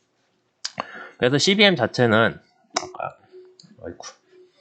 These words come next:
예, 씨비엠 자체는 되게 뻔한 얘기인데 이게 왜 이제 요새 중요해졌냐? 그냥 맞아요. 센서를 가지고 데이터를 받아서 센서 값이 이상하면은 수리를 한다. 수리, 예지 수리를 한다. 그래서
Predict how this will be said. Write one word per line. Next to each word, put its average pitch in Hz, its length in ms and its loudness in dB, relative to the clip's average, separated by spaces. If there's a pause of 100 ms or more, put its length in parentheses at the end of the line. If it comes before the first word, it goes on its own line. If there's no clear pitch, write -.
(460)
예, 82 120 -4
씨비엠 185 400 2
자체는 147 500 0
되게 120 320 -2
뻔한 165 300 2
얘기인데 92 580 0
이게 127 420 0
왜 117 520 2
이제 87 400 -6
요새 117 200 -4
중요해졌냐? 95 720 -2 (1700)
그냥 160 480 2
맞아요. 120 260 4
센서를 180 680 4
가지고 123 480 0
데이터를 135 460 2
받아서 143 640 4
센서 175 320 0
값이 - 220 0
이상하면은 151 840 2
수리를 170 380 2
한다. 120 420 0 (320)
수리, 156 400 0
예지 117 280 2
수리를 123 340 2
한다. 95 240 -2
그래서 107 420 0